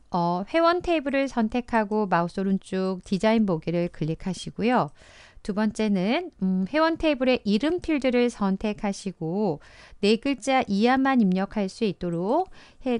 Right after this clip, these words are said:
어, 이름 필드에 대해서 유효성 검사 규칙을 설정하도록 하겠는데요. 글자 수를 세겠다라고 하시면 렌이란 함수를 사용합니다. 이름 필드에 가서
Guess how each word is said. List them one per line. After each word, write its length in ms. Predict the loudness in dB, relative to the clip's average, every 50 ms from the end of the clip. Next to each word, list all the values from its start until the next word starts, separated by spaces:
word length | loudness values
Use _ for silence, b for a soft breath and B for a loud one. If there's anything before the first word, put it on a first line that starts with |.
| -4 _ -4
어, 240 | -2 0 0 0 0
이름 300 | 2 2 2 2 0 0
필드에 460 | 0 0 0 0 2 2 2 2 2
대해서 500 | 2 2 2 2 0 0 0 2 2 2 2
유효성 480 | 2 2 2 2 0 0 2 2 2 2
검사 440 | 0 0 0 0 0 -2 -4 -6 -6
규칙을 800 | -4 -6 -8 -8 -8 -10 -10 -10 -6 -4 -2 -2 0 0 0 -2
설정하도록 760 | -2 -4 -4 -2 0 0 2 2 0 0 0 -4 -4 -2 -2
하겠는데요. 800 | 0 2 2 2 2 2 0 0 -2 0 2 4 4 4 4 2 B B B B B B B B B
글자 420 | 4 6 6 6 8 8 8 8 8
수를 300 | 6 2 2 4 2 2
세겠다라고 840 | 2 0 0 0 0 -2 -2 -2 0 2 2 2 2 0 0 0
하시면 540 | -2 -2 0 -2 0 2 2 2 2 0 2
렌이란 420 | 0 2 2 4 4 4 4 2 2
함수를 400 | 0 -2 -2 -4 -4 -4 -4 -4
사용합니다. 800 | -4 -4 -4 -2 -4 -4 -4 -4 -6 -6 -6 -6 -6 -6 -6 B B B B B B B B
이름 320 | 0 2 2 2 2 0 -2
필드에 500 | -2 -2 -2 -2 0 0 2 2 2 0
가서 800 | -2 -6 -8 -6 -6 -4 -4 -2 0 2 4 4 4 2 0